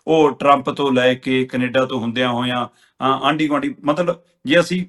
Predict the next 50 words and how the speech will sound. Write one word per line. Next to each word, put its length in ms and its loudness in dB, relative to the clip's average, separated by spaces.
ਭਾਰਤ 280 4
ਦੇ 100 0
ਆਲੇ 220 6
ਦੁਆਲੇ 200 4
ਖੜ 180 0
ਕੇ 140 -4
ਦੇਖੀਏ, 280 -4
ਮੌਜੂਦਾ 360 2
ਸਰਕਾਰ 340 -2
ਦੇ 100 -6
ਕਾਰਜਕਾਲ 460 0
'ਚ 60 -10
ਕਿਸੇ 240 -6
ਨਾਲ 180 2
ਵੀ 60 -2
ਨਹੀਂ 100 -2
ਬਣਦੀ। 320 -8
ਪਾਕਿਸਤਾਨ 400 2
ਤਾਂ 100 -2
ਤੁਸੀਂ 180 -6
ਕਹੀ 160 -4
ਜਾਂਦੇ 240 -4
ਹੋ, 40 -4
ਜੋ 240 0
ਅੱਤਵਾਦੀ 380 0
ਭੇਜਦਾ 460 -2
ਜੀ, 120 -2
ਉਹ 120 -2
ਹਥਿਆਰ 280 -4
ਭੇਜਦਾ 400 -6
ਜੀ, 120 -6
ਬਿਲਕੁਲ, 500 -4
ਜੇ 100 0
ਉਹ 280 0
ਹੱਦ 140 0
ਪਾਰ 200 2
ਤੋਂ 180 -4
ਹੀ 60 -2
ਹੁੰਦਾ, 220 2
ਇਸੇ 380 -2
ਲਈ 80 -2
ਉਹ 100 -2
ਫਿਰ 100 -4
ਲੜਾਈ 340 2
ਵਾਲਾ 180 2
ਮਾਹੌਲ 220 0
ਬਣਦਾ, 280 -2
ਮਿਸ਼ਨ 300 -4
ਸੰਦੂਰ 340 -4
ਹੁੰਦਾ, 340 -4